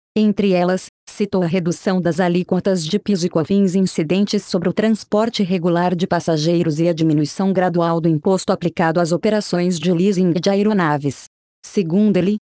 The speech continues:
essas ações geraram economia de centenas de milhões de reais para as empresas do segmento e contribuíram para ampliar a competitividade da aviação brasileira.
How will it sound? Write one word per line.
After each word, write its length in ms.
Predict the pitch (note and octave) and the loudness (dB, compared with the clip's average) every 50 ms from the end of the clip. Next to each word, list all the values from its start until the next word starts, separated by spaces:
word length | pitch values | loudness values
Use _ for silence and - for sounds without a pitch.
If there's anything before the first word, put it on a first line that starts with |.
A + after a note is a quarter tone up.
| _ | _
essas 340 | - F#3+ F3+ - - G3+ E3+ | -2 0 0 0 -2 -2 0
ações 460 | F3 D#3+ C#3 - - G3 G3 G3+ G3+ | -2 -2 -2 -2 -2 0 0 0 2
geraram 480 | F3 F#3 G#3 F#3+ F3+ F3+ F3 F3+ G3 D#3+ | 2 2 2 2 2 0 2 2 2 0
economia 540 | D#3+ - - F3 F3+ F#3 F3 E3+ E3+ E3+ E3 | 0 0 0 0 0 2 2 2 2 0 0
de 120 | D3 E3+ | 0 -2
centenas 640 | E3+ - G#3 G3+ G3 - F3 E3+ F3+ F3+ E3+ D#3 D3+ | -2 0 0 0 0 0 0 0 0 0 0 -2 0
de 80 | D#3 | 0
milhões 400 | E3+ E3 D#3 D#3 E3 E3 E3 E3 | 2 2 2 2 2 2 0 0
de 80 | E3 G3+ | 0 0
reais 400 | G3+ G3+ F#3+ F3 E3+ F3 F3 - | 2 2 2 2 0 0 -2 -2
para 220 | - F#3 F3 F3+ | -2 0 0 0
as 100 | E3+ D3+ | 0 2
empresas 540 | G#3 A3+ A3 - E3+ E3 E3 D3+ E3 E3 D#3 | 0 0 2 2 0 0 0 0 0 -2 0
do 100 | D#3 - | -2 -2
segmento 500 | - - E3 D#3+ D#3+ E3 F3+ G3 F#3+ - | -2 0 0 0 0 2 2 0 0 0
e 60 | F#3+ | 0
contribuíram 680 | - - G3 F#3+ F3 - F#3+ F#3 F#3 F3+ F3 F#3 G3 | 0 0 0 0 0 -2 -2 0 0 0 0 0 0
para 220 | G3 - - F3 F3+ | 0 0 0 0 0
ampliar 500 | F3+ F3+ - - G3 G3 E3+ D#3+ D#3+ E3 | 0 0 0 0 0 0 0 0 0 0
a 80 | E3+ | -2
competitividade 1040 | E3+ - G3+ F#3 F3 A3 A3 - A3 G3+ - - F#3 E3+ E3 D3 E3+ E3 E3 D3+ F3 | -2 -2 -2 0 0 0 -2 -2 -4 -4 -4 -2 -2 -2 0 0 0 0 0 0 0
da 120 | E3 E3 E3 | 0 0 0
aviação 480 | D#3+ D3 E3 E3 D#3 - - F#3+ G3+ | 0 0 -2 -2 -2 -2 0 2 2
brasileira. 640 | G3+ G3 G3+ F#3+ G3+ A3+ G3+ D#3+ C#3+ C3+ - B2+ A2 | 2 2 2 2 2 2 2 2 0 0 0 -2 -4